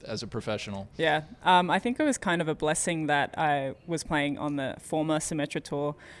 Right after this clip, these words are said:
Speaker 2: In twenty sixteen, I went to L P G A Q School and had a horrible weekend and completely missed getting any conditional status. So, um, all I had was Symetra back then. So,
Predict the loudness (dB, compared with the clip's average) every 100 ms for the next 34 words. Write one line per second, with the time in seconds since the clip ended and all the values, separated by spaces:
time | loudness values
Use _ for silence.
0 | -4 -2 0 0 0 -2 -4 0 2 4
1 | 2 0 -2 -2 -4 0 -2 0 -4 -4
2 | 0 2 4 2 2 0 0 0 -2 0
3 | 0 0 0 0 2 2 0 -2 -4 -2
4 | -2 0 0 -2 -4 -4 -6 -2 -2 -2
5 | -2 -2 -4 -2 -2 0 -2 -2 -2 -4
6 | -4 -4 -4 -4 -4 0 0 0 2 2
7 | 2 -4 -20 -16 0 4 4 2 0 2
8 | 2 2 0 0 -2 -2 -2 -4 -4 -4
9 | -4 -2 -2 -2 -2 0 0 2 -2